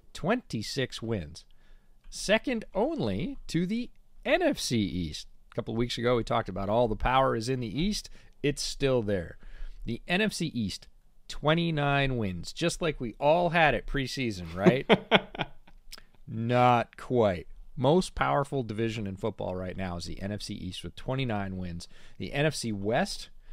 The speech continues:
Speaker 1: has eighteen. The N F C North has nineteen. And the N F C South has seventeen. So I would say parity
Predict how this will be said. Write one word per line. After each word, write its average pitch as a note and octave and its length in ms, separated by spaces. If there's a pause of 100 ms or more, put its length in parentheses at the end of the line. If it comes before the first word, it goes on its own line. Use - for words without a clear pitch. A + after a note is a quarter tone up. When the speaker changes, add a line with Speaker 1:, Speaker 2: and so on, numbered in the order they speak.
(160)
Speaker 1:
has G2+ 280 (140)
eighteen. G2+ 640 (200)
The A2+ 200
N A#2+ 140
F A#2 120
C G#2+ 460
North B2+ 720 (220)
has G2 340
nineteen. G#2 920 (420)
And F#2+ 180
the F#2+ 120
N A2+ 80
F C3 80
C E3 160
South G2+ 500 (240)
has F#2 380 (280)
seventeen. - 920 (260)
So F#2+ 400 (420)
I C#3+ 120
would D#3 100
say A2 180
parity D#3 680